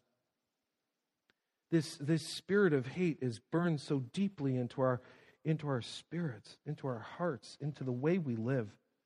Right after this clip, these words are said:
We don't even realize it sometimes. We don't realize the contempt we have for either other people, the loathing we have for ourselves,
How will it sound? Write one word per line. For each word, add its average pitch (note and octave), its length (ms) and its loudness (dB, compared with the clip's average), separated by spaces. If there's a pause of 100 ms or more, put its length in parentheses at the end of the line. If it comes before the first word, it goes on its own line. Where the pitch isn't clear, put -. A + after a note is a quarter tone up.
(440)
We G3 80 2
don't G#3+ 180 6
even F#2+ 280 -4
realize B2+ 540 0
it - 100 -20
sometimes. F#2+ 640 -8
We D#3 80 0
don't E3 240 2
realize D#3 500 2 (300)
the - 80 -4
contempt G3 640 -2
we G3+ 80 2
have F3+ 320 0
for F3 100 -4
either F3 240 0
other E3 200 2
people, E3+ 520 0 (380)
the B2 100 2
loathing F3 640 6
we D3+ 120 2
have D#3 300 2
for C#3 160 2
ourselves, C#3+ 760 2